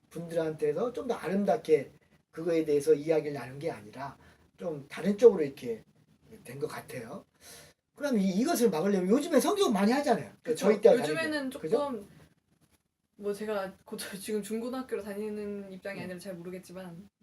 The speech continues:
Speaker 1: 네.
Speaker 2: 요즘에는 그래도 이제 인터넷이나
Speaker 1: 네.
Speaker 2: 에스엔에스 이런 게 많이
Speaker 1: 어떤 식으로
Speaker 2: 유튜버.
Speaker 1: 성교육을 하는가요? 그 구성애 씨도 그때 예전에 보면 한참 성교육 유행하던데 구성애 씨 아시는가요?
Speaker 2: <laughs> 구성-, 구성애 씨 너무 오-, 오-,
Speaker 1: 오버-, 오버한 거예요.
Speaker 2: 너무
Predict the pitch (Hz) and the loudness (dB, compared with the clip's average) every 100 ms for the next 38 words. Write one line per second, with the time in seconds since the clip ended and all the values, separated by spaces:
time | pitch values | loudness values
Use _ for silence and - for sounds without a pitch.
0 | 156 - _ _ _ _ _ _ 208 208 | -20 -20 _ _ _ _ _ _ -14 -8
1 | 277 240 220 214 185 175 175 170 202 247 | -6 -4 -2 0 -2 -6 -8 -10 -10 -8
2 | 233 208 170 165 175 _ _ 208 185 190 | -8 -8 -14 -14 -20 _ _ -20 -16 -10
3 | 220 226 202 196 185 175 185 175 165 208 | -8 -8 -8 -8 -8 -8 -10 -12 -14 -20
4 | _ - - - - 196 349 247 294 240 | _ -20 -20 -6 -2 0 0 0 2 2
5 | 240 220 156 156 - - - _ _ _ | 2 2 2 -4 -8 -16 -20 _ _ _
6 | _ _ _ - 180 - 254 320 311 285 | _ _ _ -10 -8 -2 0 2 2 2
7 | 254 247 220 196 196 185 220 208 175 160 | 0 2 2 2 0 6 6 6 2 0
8 | 156 247 202 170 156 247 220 147 147 160 | -2 -2 -2 -2 -4 -2 -4 -4 -4 -4
9 | 139 131 113 - 214 262 214 147 165 135 | -4 -10 -12 -8 0 2 2 -2 -8 -10
10 | 156 - 302 285 - 277 - - - 302 | -12 -8 -4 -4 -4 -8 -10 -18 -10 -2
11 | 370 415 285 254 254 214 196 180 196 220 | 2 2 0 0 2 0 0 -2 -2 -6
12 | - 262 185 190 175 202 180 156 135 214 | 0 2 8 10 12 12 8 6 2 6
13 | 233 | 6